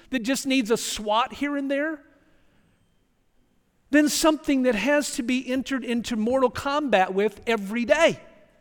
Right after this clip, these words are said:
It's just not a popular vision of the Christian life. And when you take somebody like a Joel Osteen and you put a John Owen over here,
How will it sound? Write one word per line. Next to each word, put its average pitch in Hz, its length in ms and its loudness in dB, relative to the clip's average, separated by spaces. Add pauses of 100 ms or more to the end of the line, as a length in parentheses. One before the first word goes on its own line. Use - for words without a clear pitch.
(880)
It's 226 140 -6
just 269 160 -4
not 262 240 4
a 302 40 8
popular 254 500 -2
vision 247 300 0
of 233 60 0
the 233 80 -2
Christian 247 380 -6
life. 277 440 -6 (800)
And 202 60 -6
when 220 80 2
you 262 60 4
take 302 180 4
somebody 285 240 2
like 277 140 6
a 226 60 2
Joel 269 340 6
Osteen 247 360 0
and 240 80 -2
you 247 140 -2
put 247 180 2
a 226 60 -2
John 269 320 2
Owen 311 280 4
over 220 200 2
here, 220 260 2